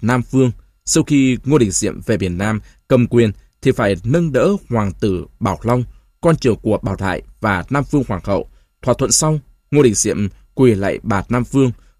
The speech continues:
hứa sẽ cam kết thực hiện sau khi quét dọn xong chính trường miền Nam sẽ đưa bà về nước làm phụ chính. Thế là bà Nam Vương tích cực vận động, cựu hoàng Bảo Đại phải ủy thác sứ mệnh chính trị cho Ngô Đình Diệm.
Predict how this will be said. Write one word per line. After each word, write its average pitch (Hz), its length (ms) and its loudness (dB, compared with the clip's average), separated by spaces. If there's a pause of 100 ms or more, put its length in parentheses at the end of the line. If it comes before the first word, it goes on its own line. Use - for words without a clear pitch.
hứa 156 280 2 (200)
sẽ - 160 0
cam 175 220 -2
kết 247 180 -2 (220)
thực 113 160 -4
hiện 82 260 -4
sau 165 220 2
khi 160 100 -2
quét 247 200 -6
dọn - 280 -4
xong 147 240 -2 (100)
chính 185 180 -2
trường 113 260 -2
miền 107 180 -2
Nam 117 200 -2 (260)
sẽ 127 280 0
đưa 156 180 2
bà 113 240 -2
về 101 220 -2
nước 220 320 -2
làm 98 200 -4
phụ - 260 -4
chính. 143 220 0 (640)
Thế 185 100 4
là 120 240 0
bà 104 120 -2
Nam 120 220 -2
Vương 131 220 2 (280)
tích - 160 -2
cực - 160 0
vận 107 140 -2
động, 101 180 -2 (280)
cựu 131 140 2
hoàng 107 240 -2
Bảo 104 160 -2
Đại 98 260 -4
phải - 360 -6
ủy 107 180 0
thác 220 260 -6
sứ - 140 0
mệnh 165 180 -2 (100)
chính 180 180 -2
trị 95 200 -6 (220)
cho 143 180 0
Ngô 139 240 2
Đình 92 140 0
Diệm. 95 240 -4